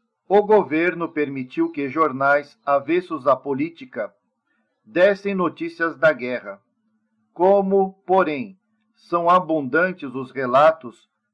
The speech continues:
de todos os gêneros, seria inútil repeti-los aqui. O que talvez constitua mais novidade para os nossos leitores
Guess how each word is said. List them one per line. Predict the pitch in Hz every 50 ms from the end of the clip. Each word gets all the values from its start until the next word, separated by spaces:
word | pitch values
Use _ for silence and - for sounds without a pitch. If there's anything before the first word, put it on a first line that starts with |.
| _ _
de | 107 143 165 165
todos | 165 170 165 156 156 151 127 131 131 110
os | 117 135 135 120
gêneros, | 110 127 139 143 143 156 165 170 185 185 185 _ _ _ _ _ _ _ _ _ _ _ _ _ _ _ _
seria | _ _ - 170 180 185 180 196 202 208 208 196
inútil | 196 170 151 151 175 196 202 202 _ - 135 127 107 - _ _ -
repeti-los | 165 175 180 180 180 165 160 - - 156 156 165 165 147 143
aqui. | 165 160 160 _ - 123 110 98 _ _ _ _ _ _ _ _ _ _ _ _ _ _ _ _ _ -
O | 151 151
que | 151 220 220
talvez | - - 220 202 170 147 160 165 165 160 -
constitua | - 135 147 135 139 - 135 127 127 - 170 175 156 139 113 98 95 - _ _ -
mais | 123 135 156 165 170 165 139 131
novidade | 131 120 117 107 127 135 110 127 147 156 165 147 - - - - - _ _ _ _ _ _ _ _ _ _ _
para | - 147 160 160 156 151
os | 131 127
nossos | 127 127 113 113 - 135 127 123
leitores | 127 151 147 143 - - 143 160 170 180 196 185 - _